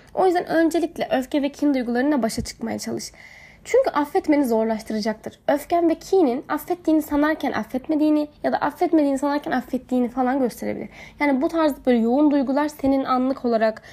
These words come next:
duygu durumlarını değiştirdiği için sen, e, ne hissettiğini bilemeyebilirsin. O yüzden öncelikle duygularını tanımaya çalış. Öfken, kinin var mı? İki üç hafta. Tamam, izin ver. Birazcık yoğun yaşa. Hatta, e, şey yapabilirsin.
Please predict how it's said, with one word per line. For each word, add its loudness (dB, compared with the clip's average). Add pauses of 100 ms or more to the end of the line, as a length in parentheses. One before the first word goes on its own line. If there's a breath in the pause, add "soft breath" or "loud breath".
(220 loud breath)
duygu 2
durumlarını 0
değiştirdiği 0
için -4 (280 loud breath)
sen, 0
e, 0
ne 2
hissettiğini -2
bilemeyebilirsin. -2
O 4
yüzden 0
öncelikle 2
duygularını 0
tanımaya -4
çalış. -12
Öfken, -4
kinin -2
var -4
mı? -6
İki -10
üç -8
hafta. -10
Tamam, -6 (240)
izin -2
ver. -12 (340 loud breath)
Birazcık 2
yoğun 0
yaşa. -6
Hatta, -6 (520 loud breath)
e, -2
şey -6
yapabilirsin. -8